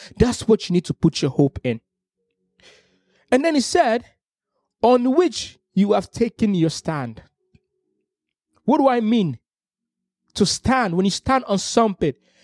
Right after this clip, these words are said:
it means that, number one, you hold on to it. You live your life according to it. You, you, you, you, you fight for it.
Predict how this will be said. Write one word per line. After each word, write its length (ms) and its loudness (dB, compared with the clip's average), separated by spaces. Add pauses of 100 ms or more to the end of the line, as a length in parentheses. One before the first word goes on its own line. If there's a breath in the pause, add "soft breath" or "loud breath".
(140 soft breath)
it 100 2
means 460 0
that, 540 -2 (800)
number 220 2
one, 300 0
you 300 0
hold 420 0
on 200 2
to 260 2
it. 260 -2 (920)
You 180 2
live 380 2
your 140 2
life 400 -2
according 560 -2
to 240 -2
it. 340 -4 (1800 soft breath)
You, 200 2
you, 220 0
you, 240 2
you, 180 2
you 180 2
fight 500 -2
for 300 2
it. 360 -2